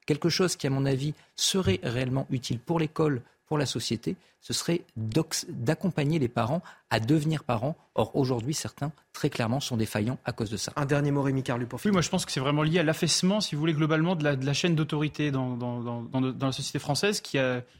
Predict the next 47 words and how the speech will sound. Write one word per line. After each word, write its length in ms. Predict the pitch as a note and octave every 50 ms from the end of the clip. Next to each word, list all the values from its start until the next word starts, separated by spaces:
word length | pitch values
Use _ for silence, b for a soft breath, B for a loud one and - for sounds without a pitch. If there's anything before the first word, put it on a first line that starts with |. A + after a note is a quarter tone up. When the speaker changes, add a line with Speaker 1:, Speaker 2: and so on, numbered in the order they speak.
| b -
Speaker 3:
qui 80 | - D3
a 20 |
deux 140 | C3 D3+ C#3+
jambes, 260 | E3 G3+ A#3+ A#3 E3+
qui 80 | - D3+
a 40 |
d'abord 340 | C#3+ D3 C#3+ D#3 E3 C#3+ C3+
la 80 | C#3+ C#3
famille, 340 | - E3 D#3+ E3 E3+ D#3 D3
évi-, 180 | C3 C#3 C#3+ -
effectivement, 480 | D3 - D3+ - - D#3 D#3+ E3+ E3 C#3
et 40 |
là, 120 | C#3 D#3+ D#3
c'est 80 | D3+
la 80 | C#3+ C3
question 260 | - C#3+ - - E3
du 140 | C#3+ D3 E3
père, 260 | D#3+ C4+ C#4 G#3+ -
surtout, 280 | - - D3 - F3 E3
qui 120 | - D3+
a 60 | D3
posé, 260 | D3 F3 F#3 G3 A#3 G#3+
parce 140 | D#3 B2+
que 100 | - -
le 80 | B2+ B2+
père, 180 | A#2+ F3 D#3+ C#3
dans 60 | C3
la 60 | B2+
famille 220 | - - C3+ C3+
traditionnelle 580 | - - C#3 C#3+ C3 - - D3 D3 D3 C3+ C3
occidentale, 520 | B2+ A#2+ A#2+ - - C3+ B2 - G3+ F#3
si 80 | F3 -
vous 60 | C#3
voulez, 100 | D3 F3+
c'est 120 | F3+ - C3
l'interface. 520 | C3+ D3 C3+ D3+ - - - G3 - - B B B B
C'est 120 | B - C#3+
celui 260 | - D#3 D3+ F#3 F3
qui 100 | - E3
introduit 400 | E3 D#3+ - - E3+ D#3+ F3 F3+
l'enfant 280 | D#3 C#3+ C#3 - D#3 C#3
dans 100 | C3 C3+
le 80 | C#3
monde 180 | E3 G#3+ A#3+ F#3+
en 60 | C#3+
lui 100 | C3+ C3
en, 220 | C#3 C#3+ C3+ B2+